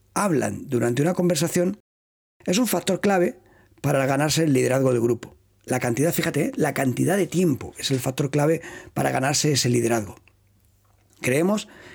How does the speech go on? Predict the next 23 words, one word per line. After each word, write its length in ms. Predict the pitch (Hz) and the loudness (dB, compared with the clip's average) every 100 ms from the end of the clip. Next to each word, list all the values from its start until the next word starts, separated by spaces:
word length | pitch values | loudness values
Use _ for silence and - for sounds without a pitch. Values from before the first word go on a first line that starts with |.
| - | -6
que 140 | 147 | -4
para 180 | 139 127 | 0 0
atribuir 380 | 120 131 123 139 | 0 0 2 2
el 100 | 156 | 2
concepto 420 | 143 131 147 135 | 0 0 0 0
de 100 | 131 | 2
líder, 360 | 226 170 - - - - - - - | 2 2 -2 -6 -20 -20 -20 -20 -12
antes 400 | - 151 180 170 | -2 0 2 0
hemos 240 | 160 170 - | 2 0 0
tenido 280 | 139 156 | 0 0
que 300 | 160 151 139 | 0 0 2
reconocer 480 | 131 127 127 123 165 | 0 0 -2 0 0
algunos 340 | 175 160 151 139 | 2 2 2 0
rasgos 400 | 170 165 135 147 - | 0 0 -2 -2 0
importantes 560 | 135 131 127 170 165 | 0 0 -2 -2 0
en 120 | 123 | 2
esa 160 | 127 131 | 2 0
persona. 420 | 127 110 110 98 - _ _ _ _ _ _ _ _ _ _ - | -2 0 -2 -4 -16 _ _ _ _ _ _ _ _ _ _ -4
Entre 360 | 135 - 135 | -4 0 0
ellos, 280 | 165 214 214 | 2 0 0
entre 240 | 107 110 | -2 0
estos 260 | 127 - 143 | -2 0 0
rasgos, 440 | 175 175 196 214 | 0 0 -2 -2